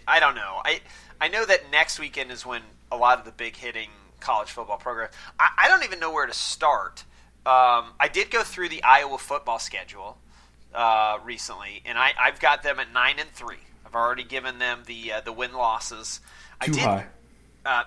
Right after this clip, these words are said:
Speaker 1: you might be right. I usually end up too high. You know what's gonna be fun, though, is the Iowa-Iowa State game. Not to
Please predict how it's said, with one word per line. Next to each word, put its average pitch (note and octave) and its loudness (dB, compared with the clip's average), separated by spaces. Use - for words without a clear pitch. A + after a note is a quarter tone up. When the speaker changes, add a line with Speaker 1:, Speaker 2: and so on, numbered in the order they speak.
Speaker 1:
you E3+ -16
might F#3+ -4
be B2+ -14
right. G2+ -8
I C3 -4
usually C3 -10
end A#2 -10
up G#2+ -8
too B2 -14
high. A2 -2
You F3+ -4
know D4+ 0
what's F#4 0
gonna F3+ -2
be C3+ -12
fun, D#3 2
though, - -14
is C3+ -10
the C#3 -6
Iowa-Iowa A#2+ 2
State - -10
game. G2+ -18
Not B2+ -4
to A2+ -6